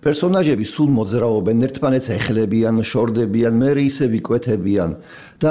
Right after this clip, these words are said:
მათი რიცხვიც ლეგიონია. მე მაგალითად რომანის ექსპოზიციამ ცოტა არ იყოს დამაბნია, რადგან პირველივე გვერდებზე ძალიან ბევრი პერსონაჟი შემოიყარა, რომლებიც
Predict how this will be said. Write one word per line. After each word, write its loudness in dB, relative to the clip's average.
მათი -2
რიცხვიც -2
ლეგიონია. -2
მე 2
მაგალითად 0
რომანის 0
ექსპოზიციამ -2
ცოტა 0
არ 0
იყოს -2
დამაბნია, -2
რადგან 0
პირველივე 0
გვერდებზე 0
ძალიან 0
ბევრი 2
პერსონაჟი -2
შემოიყარა, -2
რომლებიც 0